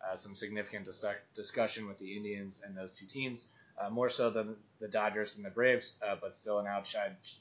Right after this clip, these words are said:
outside shot. Uh, Kluber ends up in Atlanta, uh, but looking more likely like it's L A.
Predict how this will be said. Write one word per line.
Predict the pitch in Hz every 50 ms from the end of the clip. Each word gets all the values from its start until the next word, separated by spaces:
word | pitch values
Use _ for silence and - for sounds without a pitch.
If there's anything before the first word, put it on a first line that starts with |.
| -
outside | 104 107 107 104 - 107 98 95
shot. | - - 104 104 104 101 101 - - - _ _ _ - 85
Uh, | 87 90 90 -
Kluber | 113 104 92 101 98 95
ends | 95 98 92 101
up | 98 95 90 - - _ _ _
in | - 98 95 95 90 90 - -
Atlanta, | 90 90 92 104 110 110 110 107 110 113 - 107
uh, | 95 95 92
but | 95 90 95
looking | 101 - 98 95 92
more | 90 92 95 95 101 107 110 110 104
likely | 101 101 95 95 95 - 98 95 95
like | 90 92 90 90 -
it's | - - -
L | 95 90 90 92 95
A. | 95 92